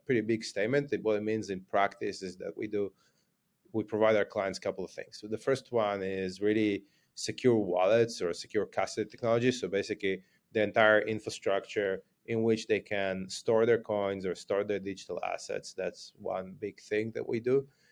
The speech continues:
The second thing is that we created what is called the Fireblocks network. So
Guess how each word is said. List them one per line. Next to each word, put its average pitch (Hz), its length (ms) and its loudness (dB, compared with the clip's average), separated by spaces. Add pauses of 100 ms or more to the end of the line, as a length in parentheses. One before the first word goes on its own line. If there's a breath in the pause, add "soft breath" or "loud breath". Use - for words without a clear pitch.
(160 soft breath)
The 113 80 0
second 135 400 2
thing 110 240 0
is 101 160 0
that 98 200 2
we 107 140 -2
created 104 580 0 (180)
what 101 140 0
is 95 100 -4
called 98 180 -2
the 98 40 -2
Fireblocks 95 500 -2
network. 101 400 -8
So 95 380 -2